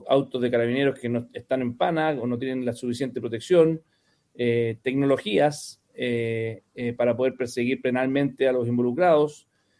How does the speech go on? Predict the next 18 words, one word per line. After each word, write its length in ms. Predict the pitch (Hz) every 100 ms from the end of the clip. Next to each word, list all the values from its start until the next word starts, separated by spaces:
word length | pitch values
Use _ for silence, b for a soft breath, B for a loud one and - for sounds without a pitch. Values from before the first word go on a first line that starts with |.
| _
Hay 100 | -
mucha 280 | 120 190 190
tecnología 460 | 151 139 131 156 135
que 80 |
no 100 | 139
se 80 | 147
está 120 | 139
ocupando, 460 | 139 139 170 165 139
o 20 |
sea, 100 | 131
no 100 | 127
sé 120 | 123
por 160 | 156 143
qué 100 | 151
no 100 | 156
han 80 | 151
hablado 440 | 139 147 151 151
con, 160 | 135